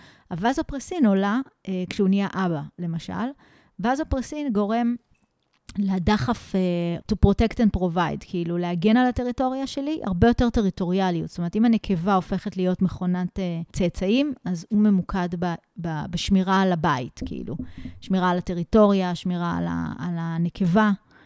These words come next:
אה, וזה מאוד מעניין שעושים, אה, ראיונות לגברים אחרי שהאישה, כאילו, יולדת,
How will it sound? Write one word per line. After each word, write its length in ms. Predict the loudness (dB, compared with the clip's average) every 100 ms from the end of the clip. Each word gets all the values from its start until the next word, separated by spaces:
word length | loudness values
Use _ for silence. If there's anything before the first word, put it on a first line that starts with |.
| _ _
אה, 200 | -4 -4 -2
וזה 140 | 2
מאוד 160 | 4 6
מעניין 320 | 6 6 4
שעושים, 420 | 0 -6 -2 0
אה, 80 | 0
ראיונות 440 | 0 0 0 0
לגברים 460 | -4 -4 -4 0 2
אחרי 440 | 0 -4 -4 -2 -4
שהאישה, 720 | -2 -4 -2 -4 -4 -4 -4 -6 -10 -10
כאילו, 320 | -6 -4 -2
יולדת, 580 | -2 -2 -2 -2 -4